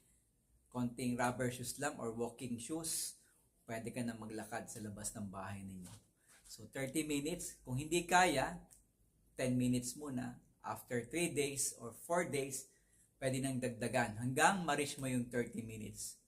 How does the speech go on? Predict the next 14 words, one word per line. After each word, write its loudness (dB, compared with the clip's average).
Pag -4
consistent 0
ka 0
na 4
sa 0
thirty 0
minutes, 0
make -2
it -4
forty-five 0
minutes, -2
then -4
one 0
hour. -4